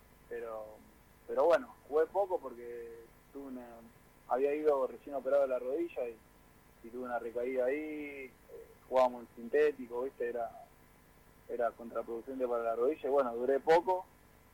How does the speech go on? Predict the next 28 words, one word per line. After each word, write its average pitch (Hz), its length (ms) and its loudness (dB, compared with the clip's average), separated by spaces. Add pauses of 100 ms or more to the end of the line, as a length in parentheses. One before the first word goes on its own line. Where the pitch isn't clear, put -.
(320)
porque 113 300 -10
nada, 117 240 -4
lo 113 80 -16
mejor 123 280 -2
era 120 200 0
volver 113 300 -6
acá, 131 480 6
recuperarme 120 560 -14
bien 147 360 -10 (1040)
y, 143 40 -12
y - 20 -8
nada, 135 240 8
era 131 100 4
un 127 60 -6
lugar 131 280 2 (400)
espectacular 117 640 -2
porque 117 220 -14
era 113 200 -12 (1300)
treinta 127 280 -10
y - 40 -20
cinco 135 200 -8
grados 131 260 2
todos 127 140 -6
los 123 100 -4
días, 135 320 -4
un 120 120 -16
mar 127 220 0 (1080)
transparente, 131 840 -4